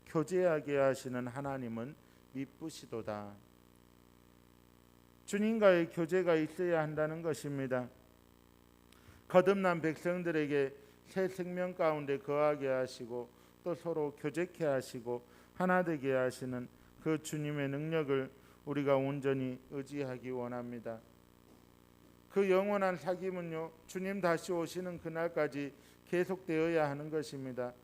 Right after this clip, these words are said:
영원한 사귐, 영원한 생명을 얻는 것은요, 우리가 그 안에 거하는 것은요, 주님 오시는 날까지 계속되어야 한다는 것입니다. 예수님께서 교회에 말씀하시기를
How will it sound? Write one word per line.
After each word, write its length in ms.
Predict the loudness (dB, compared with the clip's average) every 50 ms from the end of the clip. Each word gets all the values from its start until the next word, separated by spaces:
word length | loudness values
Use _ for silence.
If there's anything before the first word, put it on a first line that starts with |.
| -20 -20 -20 -20 -20 -14 -4 0
영원한 560 | 2 2 2 2 2 2 2 2 2 0 -2
사귐, 460 | -2 -2 -2 0 0 -2 -2 -4 -6 -8 -2
영원한 580 | 2 4 4 4 6 6 4 4 4 4 2 0
생명을 520 | -2 -4 -2 0 0 0 2 2 2 4
얻는 320 | 2 2 0 -2 -6 -4 -2
것은요, 540 | 0 0 0 -2 -6 -6 -4 -4 -4 -4 -6 -12 -20 -20 -20 -14 -6
우리가 440 | -2 -2 0 0 4 4 4 4 4
그 260 | 0 0 2 2 2
안에 400 | 4 4 4 4 4 4 2 0
거하는 560 | -2 -2 0 2 4 4 4 4 2 -2 -2 -2
것은요, 500 | -2 -4 -4 -6 -8 -8 -6 -6 -8 -10 -12 -18 -20 -20 -20 -20 -20 -20 -18 -8
주님 380 | -4 -2 -2 0 0 2 2
오시는 480 | 2 0 0 0 -2 -2 -2 -2 0 2
날까지 480 | 2 2 2 4 4 4 4 2 -2 -4 -4
계속되어야 680 | -4 -4 -4 -4 -8 -6 -4 -4 -2 0 2 2 2
한다는 440 | 2 0 0 -2 -4 -4 -4 -6 -8
것입니다. 640 | -8 -8 -8 -10 -12 -10 -10 -8 -6 -6 -6 -6 -8 -14 -20 -20 -20 -20 -20 -20 -20 -20 -20 -20 -20 -20 -20 -20 -20 -20 -20 -20 -16 -4 2
예수님께서 800 | 4 4 4 2 0 -4 -4 -6 -6 -4 -2 -2 -2 -2 -2 -4
교회에 640 | -2 0 2 2 4 4 4 4 4 2 0 -4 -2
말씀하시기를 1160 | 0 2 2 2 2 -2 -4 -6 -4 -4 -4 -4 -4 -6 -10 -10 -6 -4 -2 -2 -2 -4 -4